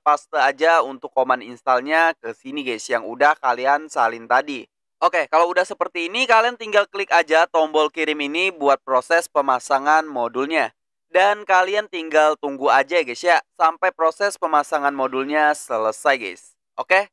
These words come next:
jadi seperti itu ya, guys, ya. Oke, di sini buat proses pemasangan modulnya udah selesai, guys, ya. Kalau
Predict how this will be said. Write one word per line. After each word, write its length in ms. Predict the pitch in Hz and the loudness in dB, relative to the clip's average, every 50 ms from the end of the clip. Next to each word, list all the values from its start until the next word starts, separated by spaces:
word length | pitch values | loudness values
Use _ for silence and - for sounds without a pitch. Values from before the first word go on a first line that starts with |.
| _ _ _ _ _ | _ _ _ _ _
jadi 240 | - 156 160 190 190 | -6 -4 -4 -4 -4
seperti 640 | - 170 139 - - 123 120 - - 117 110 113 _ | -2 -2 -2 -2 0 -4 -4 -4 -8 -18 -18 -18 _
itu 160 | - 151 147 | -6 -2 -2
ya, 80 | 127 107 | -2 -2
guys, 160 | 104 101 - | -6 -10 -4
ya. 200 | - 156 147 139 - _ _ _ _ _ _ _ _ _ _ _ _ _ _ _ _ _ _ _ _ _ _ _ _ _ _ _ _ _ _ _ _ _ _ - - - 1017 1017 1017 1017 1017 1017 1017 1017 1017 1017 988 1017 988 988 988 _ _ _ _ _ _ - | 0 2 2 2 0 _ _ _ _ _ _ _ _ _ _ _ _ _ _ _ _ _ _ _ _ _ _ _ _ _ _ _ _ _ _ _ _ _ _ -14 -6 -2 0 2 2 2 0 0 -2 -2 -4 -6 -8 -10 -12 -16 -18 _ _ _ _ _ _ -2
Oke, 320 | 165 180 - 165 139 - _ _ | -2 -2 -2 -2 -6 -6 _ _
di 80 | - | -20
sini 320 | 156 - 185 175 196 240 269 | -16 -10 -10 -8 -6 -6 -4
buat 240 | 240 247 247 240 - | 0 0 0 0 0
proses 320 | 214 214 214 - 214 202 | -4 -4 -4 -4 -6 -10
pemasangan 480 | - 196 196 185 185 - 185 185 180 180 | -8 -4 -4 -4 -2 -2 -2 -2 0 0
modulnya 640 | 175 170 170 170 165 170 185 196 214 - - 160 | 0 -2 -2 -2 -6 -4 -2 0 2 2 2 0
udah 400 | 170 170 156 147 156 151 143 143 | -2 -4 -2 0 2 2 2 2
selesai, 640 | - - 151 139 131 127 127 - - 175 170 170 147 | 0 -4 -4 -2 -2 -2 -2 -2 0 2 2 2 2
guys, 160 | 123 117 113 - - | -2 -8 -10 -2 0
ya. 160 | 170 160 131 | 2 2 2
Kalau 240 | - - 139 135 127 | 2 0 0 0 0